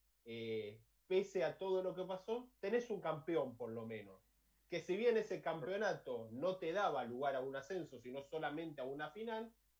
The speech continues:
en el caso que necesites, eh,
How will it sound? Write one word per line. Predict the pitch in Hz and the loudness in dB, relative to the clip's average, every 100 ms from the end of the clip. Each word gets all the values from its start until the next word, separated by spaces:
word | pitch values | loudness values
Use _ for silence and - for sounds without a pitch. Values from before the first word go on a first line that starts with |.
| _ - | _ 4
en | 220 214 | 6 8
el | 190 | 6
caso | 202 180 147 123 | 4 4 0 -4
que | 131 | -4
necesites, | 127 139 135 165 151 131 120 110 _ _ _ 117 | -4 -6 -6 -6 -6 -2 -2 -4 _ _ _ -4
eh, | 117 113 110 110 107 101 98 95 | 0 2 2 2 -2 -6 -10 -12